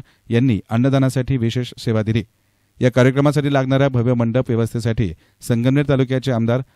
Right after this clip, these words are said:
अमोल खताळ यांनी पुढाकार घेऊन सेवा दिली. हरिओम परिवार यांच्या वतीनं आमदार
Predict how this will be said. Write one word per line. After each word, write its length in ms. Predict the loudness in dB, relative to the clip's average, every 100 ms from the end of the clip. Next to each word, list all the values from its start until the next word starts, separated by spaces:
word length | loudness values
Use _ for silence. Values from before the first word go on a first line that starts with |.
| _
अमोल 260 | 0 2 2
खताळ 280 | 2 -2 0
यांनी 160 | 0 -2
पुढाकार 440 | -2 -2 0 -2
घेऊन 220 | 0 -2
सेवा 260 | -2 -2 -2
दिली. 200 | 0 -2 -4 _ _ _ _
हरिओम 300 | 2 4 4
परिवार 360 | 2 0 2 0
यांच्या 280 | 0 -2 -2
वतीनं 240 | -2 -2
आमदार 280 | -2 -2 -4